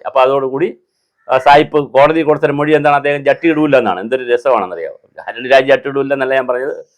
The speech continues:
സായിപ്പ് പണ്ട് കോടതിയിൽ പറഞ്ഞ അയാൾ ജട്ടി ഉപയോഗിക്കാറില്ല എന്നാണ്. അങ്ങനെയൊക്കെയാണ് ആ പുള്ളി രക്ഷപ്പെട്ടത്. കൊടുത്ത ജട്ടി ഇട്ട് നോക്കിയപ്പോൾ അത് സൈസും അല്ല. അപ്പൊ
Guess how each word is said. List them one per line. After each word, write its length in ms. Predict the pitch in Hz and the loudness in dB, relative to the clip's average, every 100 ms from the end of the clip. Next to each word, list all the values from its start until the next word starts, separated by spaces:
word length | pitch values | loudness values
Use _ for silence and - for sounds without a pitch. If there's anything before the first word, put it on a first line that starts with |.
| _ _ _ _ | _ _ _ _
സായിപ്പ് 440 | 135 156 180 175 | 4 6 6 4
പണ്ട് 240 | 156 151 | 4 2
കോടതിയിൽ 420 | 143 143 151 156 156 | 2 2 4 2 2
പറഞ്ഞ 180 | 143 156 | -2 0
അയാൾ 220 | 156 147 | 0 0
ജട്ടി 280 | 135 139 147 | 0 -2 -2
ഉപയോഗിക്കാറില്ല 540 | 143 143 143 127 104 | -4 -2 2 2 0
എന്നാണ്. 220 | 87 82 80 - | -4 -8 -20 -18
അങ്ങനെയൊക്കെയാണ് 440 | 107 127 131 131 127 | -10 -4 -2 0 -2
ആ 40 | |
പുള്ളി 200 | 123 123 | -2 -4
രക്ഷപ്പെട്ടത്. 460 | 117 117 110 - 87 _ _ _ _ _ 123 | -2 0 -2 -4 -12 _ _ _ _ _ -8
കൊടുത്ത 360 | 120 139 143 | -2 -2 0
ജട്ടി 260 | 151 143 147 | 0 0 -2
ഇട്ട് 160 | 131 | -2
നോക്കിയപ്പോൾ 380 | 143 135 135 156 | 0 0 -2 0
അത് 80 | 151 | 0
സൈസും 380 | 147 147 143 131 | 2 0 2 0
അല്ല. 180 | 85 - | 0 -6
അപ്പൊ 200 | - - | -12 -18